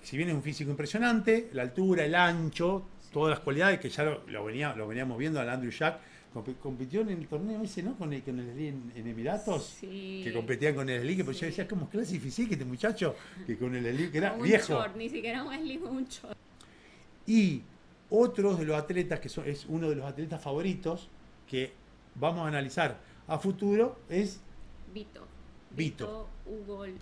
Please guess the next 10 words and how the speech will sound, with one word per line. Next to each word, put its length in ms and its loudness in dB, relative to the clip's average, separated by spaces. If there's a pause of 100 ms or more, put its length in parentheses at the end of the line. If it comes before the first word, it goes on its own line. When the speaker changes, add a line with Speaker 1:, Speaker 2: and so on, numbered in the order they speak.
(320)
Speaker 2:
Hugo, 400 -8
ni 180 -8
idea 220 -10
cómo 220 -12
se 120 -18
pronuncia 480 -14
porque 460 -16 (300)
Speaker 1:
Ruso, 480 6
¿verdad? 420 4
Speaker 2:
hablo, 360 -8